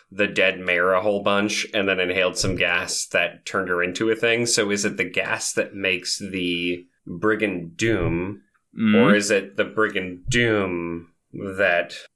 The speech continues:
Speaker 1: like, there is a person, but there's gas and, like, what the fuck ever? Like, I like that they're, they end this on a mystery because it is noir.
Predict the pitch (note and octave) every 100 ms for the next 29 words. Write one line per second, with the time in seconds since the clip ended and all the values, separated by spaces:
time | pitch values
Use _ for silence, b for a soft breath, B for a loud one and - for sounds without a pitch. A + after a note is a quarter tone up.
0 | _ F#2+ F2 - G#2+ G#2 G2 G#2 A2+ A2
1 | A#2+ A2+ - A2+ G#2+ G2+ G2 F#2+ F2+ -
2 | G2 G2 F#2+ - G2 F2+ E2+ D#2+ - C2
3 | A#1 G2+ G2+ G2+ F#2 - F2+ F#2+ - B
4 | B B A2+ A2 A2 A2+ A#2+ - G2 A#2
5 | G#2+ G2+ G2 G2 G2 b b b G#2+ G#2
6 | - A#2+ C3 C#3 C3+ - G#2+ G#2+ F#2+ F2+
7 | F#2 F#2 - - D#2 - - _ b _
8 | A2 G#2 G#2 G#2 G2+ G2+ G#2+ F2 F2 -
9 | - -